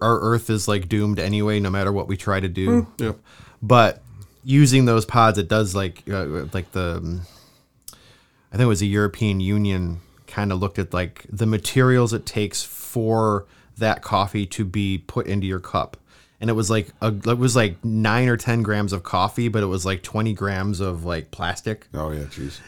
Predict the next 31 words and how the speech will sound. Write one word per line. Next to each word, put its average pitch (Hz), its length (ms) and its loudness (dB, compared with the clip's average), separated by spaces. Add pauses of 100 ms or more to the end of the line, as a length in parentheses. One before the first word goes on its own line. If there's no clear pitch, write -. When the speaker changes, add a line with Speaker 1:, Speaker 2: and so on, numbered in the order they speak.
(140)
Speaker 1:
So 127 160 6
it - 20 6
was 113 140 4
like, 107 360 0
"No, 131 240 4
we 113 120 2
can't 117 340 0
justify 110 600 2
this 92 280 -4
as 92 180 -2
a, 90 280 -4
as 95 180 -6
a 101 60 0
way 95 220 -2
of, 82 180 -6 (440)
you 98 100 -12
know, 87 100 -8
we 104 140 -6
can't - 280 -2
say 117 220 2
that 95 200 -4
this 101 220 -4
is 85 240 -6
an 92 100 -4
eco-friendly 90 600 -4
thing 104 180 -6
'cause 80 140 -6
it's - 180 -12
not. 87 340 -6
You're 90 180 -8
using 98 480 -2